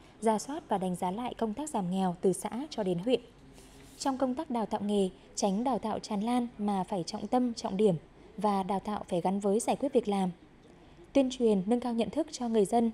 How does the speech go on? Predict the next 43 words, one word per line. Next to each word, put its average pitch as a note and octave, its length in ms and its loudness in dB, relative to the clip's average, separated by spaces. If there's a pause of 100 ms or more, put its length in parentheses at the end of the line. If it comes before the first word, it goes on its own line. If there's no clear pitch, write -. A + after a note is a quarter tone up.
về G3+ 280 4
chính F#3+ 200 -2
sách D4+ 200 -6
xuất D4+ 180 -4
khẩu B3 120 2
lao G#3+ 160 -2
động, G#3+ 180 2 (340)
chấp D#4+ 180 0
hành A3+ 320 0
pháp C#4+ 140 -2
luật A#3+ 180 2
của F#3 100 0
các B3 180 -4
nước D4 260 0
tiếp D#4 140 -2
nhận A#3+ 140 0
lao G3+ 140 -2
động. G#3 180 2 (760)
Ủy A3+ 100 6
ban A#3+ 140 2
Nhân C4 140 0
dân B3 180 2
huyện A#3 220 0
Đắk A#3 100 -6
Cơ A#3+ 120 0
Rông A#3+ 200 4 (280)
và G3+ 300 2
Viettel G#3+ 340 2
Quảng A#3 240 2
Trị G#3 280 0
cần G3 260 2
bàn F#3+ 200 -2
bạc, G3 180 2 (280)
thống G3+ 200 2
nhất D#4+ 160 0
danh B3+ 260 -2
mục A#3 140 0
đầu G3 140 2
tư A#3 300 4
trong A3 180 -6
thời G3+ 120 0
gian G#3+ 180 -4
tới. G3+ 320 2